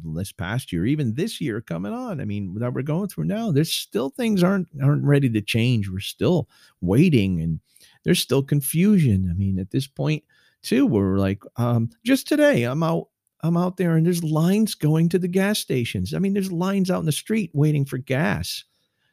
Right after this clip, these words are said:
I remember seeing that in the seventies. This is, uh, this is getting a little crazy. And, uh,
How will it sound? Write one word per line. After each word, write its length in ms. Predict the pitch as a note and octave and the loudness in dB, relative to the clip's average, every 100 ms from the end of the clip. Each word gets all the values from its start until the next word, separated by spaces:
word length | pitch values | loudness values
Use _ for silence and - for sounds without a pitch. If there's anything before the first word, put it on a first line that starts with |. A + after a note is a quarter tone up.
| _ _ _ - | _ _ _ -4
I 80 | |
remember 360 | G3+ A#3 D#3 C3+ | 0 2 2 0
seeing 260 | - C#3+ C3 | -2 0 0
that 120 | A#2+ | 0
in 160 | A#2 F#2 | 0 -2
the 80 | |
seventies. 840 | - - - E3 D3 G#2 F2+ - - _ _ _ _ _ | -4 -4 -4 -2 -2 -2 -6 -10 -18 _ _ _ _ _
This 320 | B2 G3 - | -2 0 0
is, 240 | F3 D#3+ - | -4 -4 -4
uh, 300 | G#2+ G2+ A2+ - | -2 -2 -6 -8
this 160 | D3 - | -10 -8
is 100 | E3+ | -6
getting 220 | G3+ F3 | -4 -2
a 40 | D3+ | -2
little 160 | D3+ | -2
crazy. 600 | C#3 D#3+ F3 F3+ B2+ F#2+ - _ _ _ _ _ - | -6 -4 0 0 0 -2 -6 _ _ _ _ _ -4
And, 420 | A2+ A2+ G#2+ G#2+ | 0 2 0 0
uh, 300 | G#2 G#2+ A2 | 0 0 -2